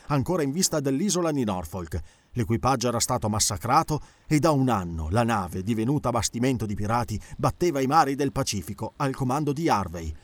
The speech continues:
un tempo capitano di lungo corso, ora predone del mare. E Ayrton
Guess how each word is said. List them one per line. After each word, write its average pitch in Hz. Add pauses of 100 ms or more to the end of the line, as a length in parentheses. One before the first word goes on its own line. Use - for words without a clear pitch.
(140)
un 110
tempo 120
capitano 117
di 110
lungo 110
corso, 98 (240)
ora 110
predone 104
del 101
mare. 76 (1000)
E 120
Ayrton 98